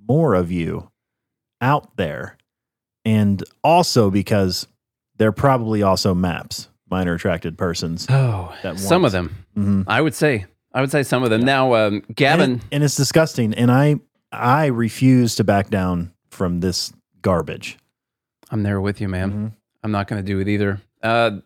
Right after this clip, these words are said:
Speaker 2: Gavin Newsom said the C E O of Target, S-, Brian Cornell, selling out the L G B T Q plus community to extremists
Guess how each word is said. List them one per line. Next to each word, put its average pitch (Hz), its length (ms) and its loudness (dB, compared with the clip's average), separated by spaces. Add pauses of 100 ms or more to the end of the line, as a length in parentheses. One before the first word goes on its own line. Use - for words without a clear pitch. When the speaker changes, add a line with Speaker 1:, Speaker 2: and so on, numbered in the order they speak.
(220)
Speaker 2:
Gavin 127 340 2
Newsom 120 380 0
said 110 300 0
the 101 80 -2
C - 280 -4
E 127 160 0
O 127 100 2
of 101 140 -2
Target, 127 520 0 (800)
S-, - 280 -12 (340)
Brian 135 580 2
Cornell, 123 640 2
selling 147 600 2
out 135 280 0
the 117 200 2
L 123 160 2
G 123 180 2
B 127 180 -2
T 123 220 -2
Q 131 240 -2
plus 117 340 0
community 113 560 0
to 107 200 0
extremists 120 880 -2